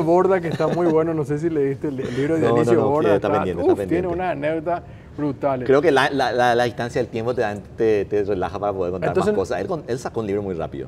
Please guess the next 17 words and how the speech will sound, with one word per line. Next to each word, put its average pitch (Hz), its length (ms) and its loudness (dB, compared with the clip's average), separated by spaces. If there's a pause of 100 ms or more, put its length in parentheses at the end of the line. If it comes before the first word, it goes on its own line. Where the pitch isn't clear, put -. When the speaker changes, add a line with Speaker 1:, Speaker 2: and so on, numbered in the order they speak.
(120)
Speaker 1:
Sí, 151 240 -8
muy 135 200 -8
Speaker 2:
Sí. 127 60 -8
Speaker 1:
rápido. 123 380 -2
Speaker 2:
Ne-, 156 180 0
yo 175 100 2
creo 185 100 2
que 196 80 2
él 165 60 -2
necesitaba 175 540 -6
también, 69 300 -14 (220)
¿no? 113 100 -14 (140)
Como, - 220 -4
Speaker 1:
Sí, 269 140 0
sí, 247 140 -6
Speaker 2:
eh, 214 40 -2
Speaker 1:
sí. 202 360 -2